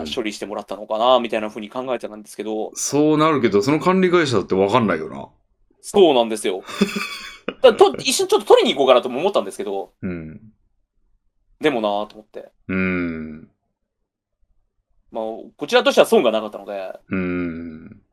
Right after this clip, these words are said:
Speaker 2: いいかと思って、今、
Speaker 1: うん。
Speaker 2: 以降気をつけるようにはしてるんですけど。
Speaker 1: うん。
Speaker 2: あまり融通が利かないんだなっていうのにちょっと驚きました。置き配にしちゃうと、やっぱり。
Speaker 1: あー。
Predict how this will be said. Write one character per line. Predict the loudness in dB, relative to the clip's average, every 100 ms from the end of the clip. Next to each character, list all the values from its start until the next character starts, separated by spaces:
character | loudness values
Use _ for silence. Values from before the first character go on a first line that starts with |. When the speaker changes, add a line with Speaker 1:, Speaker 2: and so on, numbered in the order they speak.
| -20
Speaker 2:
い | -20 -16
い |
か | -4 -4
と | -4
思 | -18
っ | -18
て、 | -14 -12 -12 -18 -10
今、 | -8
Speaker 1:
う |
ん。 |
Speaker 2:
以 | -4
降 | -6
気 | -6
を | -6
つ |
け | -6
る |
よ |
う | -8
に |
は | -12
し |
て | -14
る |
ん | -14
で |
す | -14
け | -12
ど。 | -12 -14 _
Speaker 1:
う | -2
ん。 | -2 -2 -4 -8 -10 -12 -14 -18 -20 -20 _ _ _
Speaker 2:
あ | -4
ま | -4
り | -2
融 | -6 -6
通 | -2
が | -2
利 | 0
か | 2
な | 2
い |
ん | 2
だ |
な | -4 -6
っ | -8
て | -10
い |
う | -10
の | -12
に | -14
ち |
ょ | -10
っ |
と | -4
驚 | -4
き | -4
ま | -6
し | -8
た。 | -10
置 | -6
き | -2
配 | -4 -4 _ _
に | -14
し | -2
ち | 0
ゃ |
う | 0 -2 _
と、 | -16 -12
や | -10
っ |
ぱ | -8 -8
り。 | -8 _ _ -14
Speaker 1:
あ |
ー。 | -10 -8 -8 -10 -12 -16